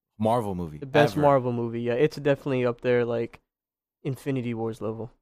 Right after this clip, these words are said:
Speaker 2: You know what I mean?
Speaker 1: Oh, yeah.
Speaker 2: Yeah.
Speaker 1: 'Cause even for me, I take Infinity War over Endgame. And I love Endgame, but I, Infinity War, just the way that resonates with me, bro.
Speaker 2: Yeah.
Speaker 1: That, Infinity War is crazy.
Speaker 2: Yeah.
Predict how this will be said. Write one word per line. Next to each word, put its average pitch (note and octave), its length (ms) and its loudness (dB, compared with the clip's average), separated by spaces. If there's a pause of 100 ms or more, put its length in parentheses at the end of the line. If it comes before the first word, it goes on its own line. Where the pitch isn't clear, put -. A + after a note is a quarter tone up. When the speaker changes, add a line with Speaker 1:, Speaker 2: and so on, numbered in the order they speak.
(240)
Speaker 2:
You C3 60 -6
know B2 40 2
what - 20 2
I B2+ 40 0
mean? C3 240 0 (120)
Speaker 1:
Oh, - 440 -2
yeah. F#2+ 440 -2
Speaker 2:
Yeah. A2 200 -6 (180)
Speaker 1:
'Cause D#3+ 200 0
even G#3+ 340 -2
for D#3 140 -2
me, C#3+ 200 -2
I B2 160 0
take D#3 300 -4
Infinity A2 340 -2
War G2 300 0
over F#2 500 -4 (220)
Endgame. E2+ 360 -6
And G2+ 80 0
I C#3+ 100 2
love C#3+ 240 0
Endgame, F2 400 -6
but F2 200 -2
I, G2+ 280 0 (320)
Infinity C3 380 -2
War, B2+ 300 0
just G2+ 340 -6
the G#2 80 -2
way G2 220 0
that F#2 140 0
resonates G2 560 -4
with G#2+ 120 -6
me, A#2 280 -4 (100)
bro. D#3 180 -2
Speaker 2:
Yeah. - 100 -6 (640)
Speaker 1:
That, F#2 340 -2 (880)
Infinity A#2 300 -2
War F2 180 -2
is D2+ 80 -8
crazy. D2+ 760 -6 (120)
Speaker 2:
Yeah. - 140 -20